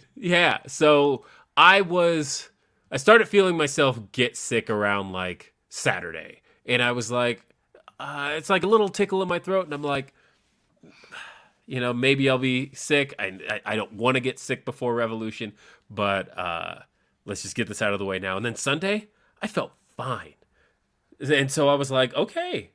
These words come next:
maybe nothing's happening." But then as I was going to bed Sunday, there's that little tickle again. And I thought, "Uh, I know it's coming." And then Monday, it just hit me like a brick wall. I felt like shit. Tuesday, I couldn't get out of bed. And yesterday was, like, the closest I was to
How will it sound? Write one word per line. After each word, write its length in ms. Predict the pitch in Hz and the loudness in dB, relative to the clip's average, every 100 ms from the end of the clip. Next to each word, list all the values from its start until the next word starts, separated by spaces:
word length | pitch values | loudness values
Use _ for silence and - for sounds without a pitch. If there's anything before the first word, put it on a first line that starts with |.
| _ _ _ | _ _ _
maybe 380 | 101 90 110 180 | -16 -10 -8 -6
nothing's 360 | 190 208 233 214 | -4 -4 -6 -6
happening." 420 | 233 - 90 - _ _ | -6 -6 -14 -16 _ _
But 120 | 120 | -4
then 140 | 147 190 | 0 0
as 240 | 147 131 | 2 2
I 60 | 143 | 0
was 100 | 143 | 0
going 140 | 156 | 0
to 80 | 160 | 0
bed 180 | 190 202 | 0 0
Sunday, 260 | 127 110 | -2 -4
there's 220 | 110 95 - | -6 -8 -12
that 160 | - | -16
little 160 | 92 110 | -12 -8
tickle 300 | 190 185 127 | -8 -6 -6
again. 300 | 113 113 120 _ _ - | -6 -6 -8 _ _ -8
And 160 | 110 | -4
I 60 | 107 | -2
thought, 360 | 117 107 107 - | -2 -2 -2 -6
"Uh, 460 | 110 110 113 113 113 | -8 -6 -4 -4 -6
I 120 | 104 | -8
know 260 | 101 110 113 | -8 -4 -4
it's 140 | 110 | -4
coming." 340 | - 117 110 110 _ - | -6 -6 -6 -10 _ -8
And 140 | 120 123 | -6 -4
then 140 | 113 | -4
Monday, 480 | 110 135 139 135 135 | 0 2 2 0 -2
it 140 | 120 | -2
just 180 | 117 98 | -6 -8
hit 160 | - 117 | -8 -6
me 100 | 117 | -4
like 140 | 101 | -4
a 60 | 98 | -6
brick 360 | 87 107 98 | -6 -6 -6
wall. 220 | 107 95 90 | -6 -6 -6
I 80 | |
felt 240 | 90 104 92 | -8 -8 -8
like 180 | 87 78 | -10 -12
shit. 440 | - - 95 - - - _ | -12 -8 -8 -10 -20 -20 _
Tuesday, 580 | - 165 151 117 127 120 | -2 2 2 2 0 2
I 140 | 113 | 0
couldn't 260 | 110 117 104 | -4 -6 -6
get 140 | 101 | -4
out 160 | 98 90 | -4 -4
of 80 | 82 | -6
bed. 280 | 90 90 90 _ _ - | -8 -10 -16 _ _ -10
And 580 | 110 113 110 110 107 110 | -2 0 0 0 -4 -6
yesterday 680 | 127 143 139 - 135 123 120 | -2 0 0 -2 0 2 0
was, 260 | 107 104 110 | -2 -6 -6
like, 220 | 104 - | -8 -6
the 80 | - | -12
closest 580 | - 117 110 113 101 | -6 -6 -4 -8 -6
I 140 | 110 101 | -4 -2
was 480 | 101 98 95 90 - | -2 -4 -6 -12 -16
to 400 | 113 95 92 | -12 -10 -10